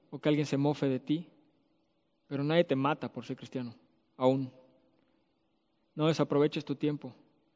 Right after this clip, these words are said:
Y, bueno, antes de empezar a orar, este, te quiero hacer una recomendación. Este, ya habíamos dicho hace rato,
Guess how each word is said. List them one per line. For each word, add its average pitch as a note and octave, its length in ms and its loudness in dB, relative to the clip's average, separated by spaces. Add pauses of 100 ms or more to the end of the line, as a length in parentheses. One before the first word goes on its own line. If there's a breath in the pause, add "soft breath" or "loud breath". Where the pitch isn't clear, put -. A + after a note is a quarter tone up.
(960)
Y, C#3 460 6 (840 loud breath)
bueno, D3 320 2 (100)
antes E3 240 2
de D#3 60 6
empezar D3+ 300 6
a D3+ 40 8
orar, D#3 300 6
este, C#3+ 640 -4 (600)
te D#3 80 -4
quiero F3+ 160 8
hacer F3+ 140 6
una F3 80 10
recomendación. D#3 640 4
Este, D#3 300 0
ya D3+ 280 -2
habíamos D#3 180 0
dicho E3 220 -2
hace D#3 100 -2
rato, D#3 480 2